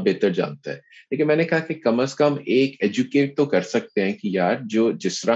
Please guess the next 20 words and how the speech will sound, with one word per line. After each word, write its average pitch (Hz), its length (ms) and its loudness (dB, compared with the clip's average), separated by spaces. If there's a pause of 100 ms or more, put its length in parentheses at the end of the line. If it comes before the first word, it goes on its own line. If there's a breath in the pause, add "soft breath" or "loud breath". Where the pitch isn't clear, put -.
ہم 107 140 2
جی 92 260 2
رہے 113 120 4
تھے، 90 300 2
جو 98 320 2
ہماری 95 220 2
سوسائٹی 120 800 0 (360)
سمجھتی 110 600 2
ہے 135 60 4
کہ 135 100 -4
صحیح 104 400 4
ہے، 104 220 4
وہ 135 120 4
اسلام 123 540 2
اس - 200 -6
چیز 117 220 2
کو 139 80 2
نہیں 131 260 2
صحیح 110 200 2
سمجھتا۔ 82 500 -6